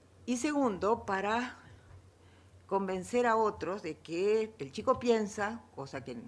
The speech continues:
sospechosamente, si pensaba, pensaba mal, ¿eh? Entonces mejor que no pensara, ¿eh? Que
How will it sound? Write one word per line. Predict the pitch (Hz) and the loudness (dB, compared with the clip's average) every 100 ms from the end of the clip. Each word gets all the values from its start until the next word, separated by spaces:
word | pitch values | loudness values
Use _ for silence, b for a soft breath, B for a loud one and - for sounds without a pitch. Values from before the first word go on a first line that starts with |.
| 131 - - - - - - - - - - B B B B B - | -16 -20 -20 -20 -20 -20 -20 -20 -20 -20 -20 B B B B B -20
sospechosamente, | 135 151 139 143 135 180 180 - 156 165 185 - 139 131 123 117 | -8 -6 -4 -6 -4 -4 -6 -6 -6 -4 -6 -6 -6 -6 -8 -12
si | - - 175 | -12 -8 -2
pensaba, | 175 175 233 247 254 | -2 -2 2 4 4
pensaba | 165 156 165 151 | 2 -4 0 0
mal, | 143 123 120 113 - - - | 0 -2 -4 -12 -18 -20 -16
¿eh? | 165 254 - | -12 -12 -14
Entonces | - 147 | -10 -8
mejor | 147 202 202 | -4 -2 -2
que | 160 | -2
no | 160 | -2
pensara, | 160 151 147 110 110 - - 170 | -2 -6 -4 -4 -6 -14 -18 -12
¿eh? | 262 - B B B B B B B 196 214 175 | -12 -12 B B B B B B B -12 -10 6
Que | 226 254 302 262 | 10 10 6 -2